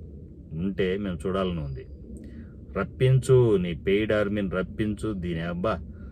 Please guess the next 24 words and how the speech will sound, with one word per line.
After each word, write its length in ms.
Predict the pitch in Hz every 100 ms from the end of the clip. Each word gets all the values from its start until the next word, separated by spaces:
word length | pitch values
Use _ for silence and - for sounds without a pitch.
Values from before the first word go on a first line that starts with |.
| - -
థియేటర్లన్నీ 640 | 113 127 127 123 123 123 120
కుమ్మి 280 | 110 117 120
కుమ్మి 200 | 127 120
వదిలేయి, 280 | 117 123 - - - - - -
నింపేసేయి 580 | 87 113 123 143 139 135
నీ 160 | 127 110
ఆర్మీతో. 460 | 101 104 113 95 - - - - - - - - - - - - - - - -
ఖాళీ 220 | 107 127
థి-, 240 | 107 95
థియేటర్లు 360 | 87 117 127 123
ఖాళీ, 340 | 120 107 123
ఖాళీ 280 | 120 107 120
అని 120 | 120
చెప్పేసి 360 | 113 117 113 123
సోషల్ 320 | 110 107 120
మీడియా 260 | 117 113 101
కోడే 220 | 107 110
కూస్తోంది. 540 | 107 101 104 85 67 - - - - - - - - - -
థియేటర్లు 640 | 117 135 131 123 120 104
నింపు, 500 | 110 135 127 135 127
my 200 | 113 113
dear 220 | 117 107
ఐకాన్ 380 | 104 107 110 107
బాబు. 520 | 107 104 113 95